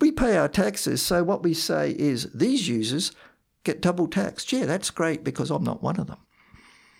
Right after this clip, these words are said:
What you're saying is user pays where I'm not one of the users. That's, it's actually inequitable. And people don't see it. You've got to read John Locke to understand this stuff.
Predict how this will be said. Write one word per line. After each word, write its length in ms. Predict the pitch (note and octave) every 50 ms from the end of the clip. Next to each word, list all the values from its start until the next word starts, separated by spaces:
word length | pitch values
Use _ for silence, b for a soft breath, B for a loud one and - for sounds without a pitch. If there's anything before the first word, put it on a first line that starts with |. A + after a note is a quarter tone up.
| B B B B B B
What 240 | - F3 G3 G3+ G3
you're 80 | D#3+ B2+
saying 320 | - - D#3 D3+ C#3 A#2+
is 180 | A2+ A2+ A2+ C3
user 280 | C#3+ F3+ G3+ F#3+ D3 -
pays 560 | - - - E3+ F#3 - - - - B2+ -
where 380 | - - - A#2+ C3 B2+ A2+ -
I'm 160 | - B2+ B2+ B2
not 240 | - - - -
one 120 | - - -
of 60 | -
the 80 | - A2+
users. 500 | B2 D3 F#3 G#3 G3+ - - - - - - - - _
That's, 320 | - D#3+ F3+ F3+ - - -
it's 220 | - - F3+ - -
actually 340 | - - - D#3+ C#3+ - -
inequitable. 640 | - C#3 A#2+ B2+ D3+ - - - D3+ D#3 - - D3 B B B B B B B B B B B B B B B B
And 180 | - D#3 C#3+
people 220 | - G3 F3+ E3+ B2+
don't 200 | C3 B2+ A#2 -
see 200 | - - G3+ D#3+
it. 140 | - - - -
You've 160 | C#3+ D3 E3
got 120 | G#3+ G3
to 80 | E3 D3
read 320 | B2 A#2 C3+ C3+ A#2 G#2+
John 280 | A#2 B2 B2 A2+ G#2+ G#2
Locke 260 | B2+ D#3+ - - -
to 100 | - -
understand 460 | - - - - - - - - - -
this 140 | - - -
stuff. 480 | - - - - - - - - -